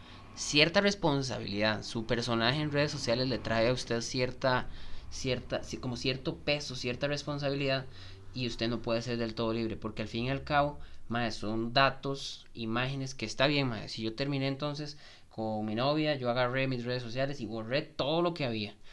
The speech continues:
Mae, pero esas fotos existieron y están en algún lado, por más que usted las borre de lo que usted quiera, y al fin y al cabo, mae, eso en algún momento puede traerle alguna consecuencia. Difícilmente, solamente que usted vaya a ser político.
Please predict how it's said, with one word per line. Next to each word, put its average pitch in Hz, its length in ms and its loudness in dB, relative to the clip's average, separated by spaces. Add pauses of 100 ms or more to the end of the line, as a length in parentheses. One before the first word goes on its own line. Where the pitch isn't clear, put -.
(220)
Mae, 131 160 0
pero 120 160 -6
esas 123 200 -6
fotos 120 500 -8
existieron 143 920 0 (220)
y 107 220 -6
están 123 460 -2
en 131 100 0
algún 131 280 0
lado, 135 180 2
por 127 100 -4
más 113 140 -4
que - 60 -14
usted 131 140 -8
las 135 120 -4
borre 135 220 -4
de 127 140 -6
lo 110 140 -6
que - 100 -14
usted - 260 -10
quiera, 165 380 -2 (840)
y 131 160 0
al 117 120 2
fin 127 240 -2
y 139 40 2
al 135 140 -2
cabo, 123 420 2
mae, 104 520 -2
eso 117 440 -2 (1080)
en 117 80 -4
algún 117 160 0
momento 131 340 0
puede 135 200 6
traerle 113 320 4
alguna 135 240 2
consecuencia. 139 420 0
Difícilmente, 165 540 0
solamente 143 340 2
que 131 60 -4
usted 123 140 2
vaya 127 120 4
a 139 40 -2
ser 143 120 -2
político. 127 420 0